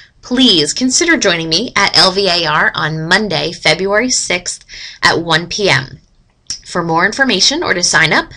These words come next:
please visit W W W dot L V real estate academy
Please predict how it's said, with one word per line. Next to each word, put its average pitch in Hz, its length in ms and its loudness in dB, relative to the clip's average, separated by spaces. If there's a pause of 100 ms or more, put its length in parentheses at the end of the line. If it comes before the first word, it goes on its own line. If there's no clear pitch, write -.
(180)
please 170 340 -2
visit 160 440 0
W 165 320 -2
W 147 380 -2
W 202 460 -2 (440)
dot 151 280 4 (140)
L 214 300 2
V 196 380 0
real 175 260 0
estate 165 300 -2
academy 147 680 -4